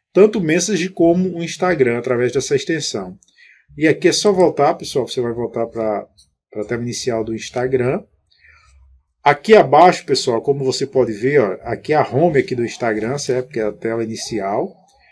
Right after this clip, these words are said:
Aqui, clicando aqui, pessoal, você vai pra parte de pesquisa, onde você vai pesquisar o que você deseja aqui no Instagram. Aqui, pessoal, vocês vão, vão poder ver, é, quais as pessoas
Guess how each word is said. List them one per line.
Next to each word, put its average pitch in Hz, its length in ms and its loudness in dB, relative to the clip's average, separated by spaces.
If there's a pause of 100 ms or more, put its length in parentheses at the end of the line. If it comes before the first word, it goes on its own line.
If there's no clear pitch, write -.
(460)
Aqui, 143 400 2
clicando 180 480 4
aqui, 165 260 0
pessoal, 123 420 -2
você 117 200 -4
vai 127 160 0
pra 123 160 -2
parte 127 300 -4
de 135 100 -8
pesquisa, 147 840 0
onde 120 160 -4
você 117 260 -6
vai 120 120 -2
pesquisar 120 560 -4
o 117 80 -2
que - 120 -8
você 113 240 -4
deseja 123 560 2
aqui 113 400 -8 (480)
no 110 120 -12
Instagram. 110 720 -6 (1500)
Aqui, 151 460 2
pessoal, 135 420 2
vocês 127 540 -2
vão, 175 420 2 (200)
vão 127 580 -4 (560)
poder 135 320 6
ver, 139 540 0 (960)
é, 123 180 -2
quais 190 260 2
as 185 120 -2
pessoas 147 720 4